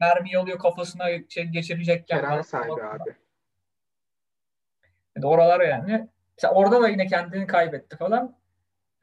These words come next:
Speaker 1: Sonra zaten
Speaker 2: Hı.
Speaker 1: artık filmin sonuna doğru iyice kendi geçmişini kabul etti. Şey yaptı,
Speaker 2: Hı hı.
Speaker 1: bodoslama girdi.
Speaker 2: Ben o aksiyon sahnelerinin, normal çekimlerin falan heyecanıyla,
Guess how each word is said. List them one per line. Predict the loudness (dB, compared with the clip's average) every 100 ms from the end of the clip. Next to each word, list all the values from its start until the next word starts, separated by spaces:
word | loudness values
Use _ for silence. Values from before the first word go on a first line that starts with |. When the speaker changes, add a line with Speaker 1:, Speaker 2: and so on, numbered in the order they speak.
| _
Speaker 1:
Sonra | -6 -2 -2 -2
zaten | 0 0 0 -4
Speaker 2:
Hı. |
Speaker 1:
artık | -6 -6 _
filmin | -16 -8 -6
sonuna | -2 -2 -2 -8 -4
doğru | -4 0 0 -2 _ _
iyice | -8 -4 0 -2 _ _ _ -4
kendi | -4 -2 -6
geçmişini | -8 -10 -14 -4
kabul | -2 -2 -4
etti. | -12 -12 -12 -12 _ _ _ _ _ _ _
Şey | _ -6
yaptı, | -6 -8 _
Speaker 2:
Hı | -6
hı. |
Speaker 1:
bodoslama | 0 0 -2 -14 -14 -12
girdi. | -14 -18 _ _ _ _ _ _ _ _ _ _ _ _ -10 -4
Speaker 2:
Ben | -4 -6 _
o | -12 -10
aksiyon | -10 -10 -10
sahnelerinin, | -8 -10 -6 -6 -6 -6 -8 -12 _ _ _
normal | -10 -6 -8
çekimlerin | -8 -14 -8 -6 -4
falan | -4 -4 -6 -12 _
heyecanıyla, | -12 -8 -6 -4 -4 -2 -2